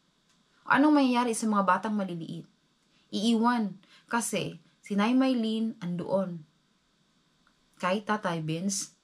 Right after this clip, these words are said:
nag-joyride. O, di ba? Mylene, wag mo nang pasosyal. Wala na. Hindi na panahon ngayon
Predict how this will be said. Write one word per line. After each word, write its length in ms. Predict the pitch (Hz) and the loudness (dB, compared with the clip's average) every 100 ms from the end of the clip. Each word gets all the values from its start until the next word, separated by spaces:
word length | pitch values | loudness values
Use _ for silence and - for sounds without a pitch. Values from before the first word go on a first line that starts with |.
| _ _ _ _ _ _ _ _ _ _ _ _ _ _ _ _ _ _ - - _ - | _ _ _ _ _ _ _ _ _ _ _ _ _ _ _ _ _ _ -10 -10 _ -10
nag-joyride. 840 | 196 247 190 160 151 160 196 170 143 _ - | -6 -6 -6 -4 -4 -4 -6 -8 -14 _ -14
O, 140 | 180 | -10
di 100 | 190 | -8
ba? 320 | 208 170 208 - _ _ _ _ | -10 -10 -12 -16 _ _ _ _
Mylene, 440 | 208 214 220 220 196 | -4 -2 0 0 0
wag 160 | 185 | -2
mo 40 | 196 | -4
nang 140 | 202 | -4
pasosyal. 680 | 196 185 156 - 175 170 - _ _ _ _ _ | -6 -6 -10 -10 -10 -12 -14 _ _ _ _ _
Wala 240 | - 247 247 | -4 -2 0
na. 200 | 240 214 170 _ _ _ _ - | -2 -4 -8 _ _ _ _ -6
Hindi 220 | 240 277 | -2 2
na 100 | 285 | 2
panahon 380 | 254 233 240 240 | 2 2 2 0
ngayon 340 | 220 220 220 | 0 -2 -4